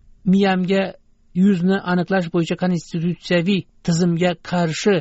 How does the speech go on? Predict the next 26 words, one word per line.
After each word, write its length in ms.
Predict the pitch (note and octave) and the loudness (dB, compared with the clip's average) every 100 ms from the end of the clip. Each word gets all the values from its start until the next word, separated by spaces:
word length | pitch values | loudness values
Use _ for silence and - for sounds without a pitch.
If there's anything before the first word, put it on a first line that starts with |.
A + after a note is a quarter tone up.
| - _ | -4 _
kampaniya 640 | G3 G3 F3 A3 G#3 F#3+ F3 - _ _ _ - | 0 0 2 0 2 0 -2 -8 _ _ _ -2
boshlashday 640 | F3 D#3+ F#3+ E3+ - F3 D#3+ - | -2 0 -4 -4 -2 -2 -4 -6
qiziq 240 | F3 E3+ - | -6 -6 -10
fikr 200 | - E3+ - | -6 -6 -2
kelgan 300 | F3 E3 E3 | 0 0 0
edi, 160 | D#3+ D#3 | 0 0
deb 160 | D#3+ D#3 | 0 -2
yozdi 280 | D3+ D3 E3+ | -2 0 0
u 60 | F3+ | 0
yettinchi 460 | F3 - D#3 - E3 - D#3 | 0 -2 -6 -4 -6 -6 -10
oktyabrda 500 | - D#3+ C3+ C#3+ G3 - - _ _ | -4 -4 -2 -2 -4 -4 -20 _ _
Facebookda 580 | - F#3+ - E3 - E3+ E3 - _ _ _ | -2 -2 -4 -8 -4 -4 -4 -10 _ _ _
da'vo 480 | D3 F3 E3+ E3 F#3 F3 C#3 - _ | -2 2 2 2 0 0 -6 -18 _
qo'zg'atish 480 | F#3 E3 E3+ - F#3 | -4 -2 -2 -2 -4
haqidagi 460 | - F3 D3+ C#3+ D#3 - | -6 -4 -4 -4 -6 -2
qarori 320 | E3+ D#3 C#3+ | 0 0 -2
haqida. 360 | D#3+ C#3 C3+ A#2 - - - - - | -4 -6 -6 -8 -12 -20 -20 -20 -4
So'nggi 380 | G#3 G#3 G#3 A#3 A3+ - F#3 | 0 0 2 2 2 -2 -4
yillarda 400 | F#3+ F#3+ F3+ G#3+ E3+ | 0 0 0 -6 -4
Rossiya 400 | E3 - - G3 G3 | -6 -6 -2 -2 -2
yuzni 420 | E3+ F3 D#3+ F#3+ F#3+ - | -2 -2 0 0 -2 -4
tanuvchi 360 | F3 E3+ E3+ G3 - | -2 0 0 -4 -4
texnologiyani 760 | F3+ - F#3 E3+ F3+ E3+ E3+ F3+ - | -4 -4 -2 0 0 0 0 -2 -2
rivojlantirish 600 | D#3+ E3 D#3+ D#3+ E3+ F#3 - | 0 0 0 -2 -2 -8 -4
bo'yicha 220 | E3+ - F3+ | -4 -2 -2
yetakchi 380 | E3+ D#3 - | -2 -2 -2